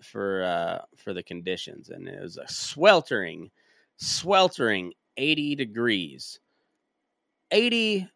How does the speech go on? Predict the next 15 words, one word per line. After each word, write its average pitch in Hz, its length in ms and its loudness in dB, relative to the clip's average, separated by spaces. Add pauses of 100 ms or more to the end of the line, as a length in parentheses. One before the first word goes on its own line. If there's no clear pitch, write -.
(120)
degrees. 170 840 0 (120)
And 131 220 -6
this 143 180 -6
dude, 143 480 -2 (880)
like, 131 260 2 (540)
how 262 520 6
hard 196 480 2
did 160 180 -6
you 180 160 -2
party 156 440 4
the 110 100 -2
night 131 280 0
before, 127 680 -2
you 113 160 -6
motherfucker? 107 800 -6